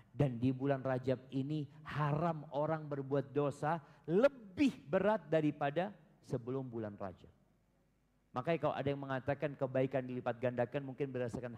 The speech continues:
hadis-hadis yang tadi disebutkan dhaif, tapi kalau berbuat dosa di bulan Rajab bermasalah, nggak seperti di bulan lainnya. Dan bulan Rajab ini bulan persiapan, Ibu-ibu, untuk menghadapi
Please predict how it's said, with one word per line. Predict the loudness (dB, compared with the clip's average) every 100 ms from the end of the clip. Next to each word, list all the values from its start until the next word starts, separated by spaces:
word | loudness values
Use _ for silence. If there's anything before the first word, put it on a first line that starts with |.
| -12
hadis-hadis | -10 -10 -10 -6 -6 -6 -8 -18 -20 _
yang | -10 -8
tadi | -6 -6 -4
disebutkan | -4 -4 -4 -8 -6
dhaif, | -4 -4 -4 -8 -14 -20 _
tapi | -4 -4 -4
kalau | -4 -2 0
berbuat | 0 2 4 2 2
dosa | 2 4 2 0
di | 0
bulan | 0 0
Rajab | 0 0 -2 0
bermasalah, | -2 -2 -2 -2 -6 -8 -14 _ -8
nggak | -6
seperti | -6 -8 -6 -6
di | -6
bulan | -6 -6 -4
lainnya. | -6 -8 -10 -16 -20 _ _ -10
Dan | 0 0 0
bulan | 2 2
Rajab | 2 -2 0 -4 -4
ini | -6 -4
bulan | -4 0 0 -2
persiapan, | -6 -8 -6 -8 -4 -4 -6 -8 -10 -10 -18
Ibu-ibu, | -18 -20 -20 -20 _ _ _ _ _ _ _ _ _ _ _ _ -10
untuk | -10 -8 -12
menghadapi | -12 -10 -8 -4 -4 -4 -8